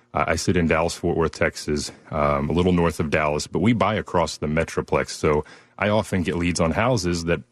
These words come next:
I just don't know where, I don't know this neighborhood, right? So I'm gonna go to Google Maps just to get an idea of the overview of the location, right? And for example, let me tell you, I, I mentioned wholesalers just a second ago. They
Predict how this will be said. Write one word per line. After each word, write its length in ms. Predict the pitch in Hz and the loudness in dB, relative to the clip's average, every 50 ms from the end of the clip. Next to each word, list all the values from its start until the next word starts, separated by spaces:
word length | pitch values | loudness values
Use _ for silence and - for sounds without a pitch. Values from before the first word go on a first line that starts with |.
| - _ | -20 _
I 60 | - 120 | -2 0
just 160 | 113 92 78 | 0 2 2
don't 140 | 95 87 82 | 2 2 4
know 100 | 82 80 | 2 2
where, 140 | 80 78 73 - | 2 2 0 0
I 80 | 82 92 | 2 2
don't 200 | 92 90 82 - | 2 2 2 2
know 60 | 98 | 2
this 140 | 87 80 - | 2 2 2
neighborhood, 460 | 85 78 78 73 73 67 - 65 64 | 2 0 2 0 0 0 0 -2 0
right? 240 | 71 71 78 80 - - - - - _ _ | 0 0 0 0 -4 -8 -20 -20 -20 _ _
So 120 | - - 107 | 0 2 4
I'm 100 | 113 135 | 4 6
gonna 160 | 127 110 92 | 4 4 4
go 160 | 85 95 92 | 2 2 2
to 80 | 90 87 | 2 2
Google 280 | 80 90 90 82 82 | 2 2 2 2 2
Maps 320 | 80 80 78 78 78 - - | 2 2 0 0 -4 -6 -4
just 220 | - 117 - - | -4 -4 0 0
to 40 | 120 | 0
get 180 | 98 104 101 90 | 2 2 2 2
an 100 | 82 82 | 2 0
idea 500 | 80 82 78 80 90 92 92 82 76 - - _ _ | 0 -2 -2 0 2 2 2 0 0 -6 -14 _ _
of 180 | - 87 78 73 | -4 -4 -2 0
the 180 | 82 87 73 - | -2 -2 -2 0
overview 580 | 123 139 143 175 117 92 82 73 - - 80 | 2 2 2 4 2 0 0 0 -2 0 0
of 100 | 76 71 | 0 0
the 80 | 76 78 | 0 0
location, 640 | 76 76 73 - - 92 85 73 - - 69 64 - _ _ _ _ _ _ _ _ _ _ _ _ _ _ _ _ _ _ | 0 0 0 0 0 -2 -2 -2 -4 -6 -8 -8 -8 _ _ _ _ _ _ _ _ _ _ _ _ _ _ _ _ _ _
right? 280 | 76 71 71 73 - - _ _ _ _ _ _ - | 0 0 0 0 -4 -6 _ _ _ _ _ _ -2
And 120 | 101 95 | -2 0
for 120 | - 131 131 | 2 2 2
example, 340 | 120 - 147 143 - - 95 | 2 2 2 2 2 2 2
let 120 | 104 117 | 4 4
me 60 | 113 | 2
tell 140 | 101 - 113 | 2 2 2
you, 140 | 90 73 73 - - _ _ | 2 0 -2 -8 -18 _ _
I, 80 | 98 82 | -2 -2
I 180 | 76 78 78 | -2 0 2
mentioned 320 | 82 82 92 82 - 85 78 | 2 2 2 2 0 0 2
wholesalers 520 | 98 98 - - 90 82 80 76 76 71 | 2 0 2 0 0 2 2 0 -2 -2
just 280 | - - 87 - - - | -2 -2 -2 -2 -2 -4
a 40 | 80 | -4
second 380 | - - 117 120 - 117 101 | 0 0 0 2 4 2 2
ago. 340 | 87 82 80 87 80 80 80 | 2 2 2 2 2 2 0
They 260 | 82 82 104 120 120 | 0 2 2 2 2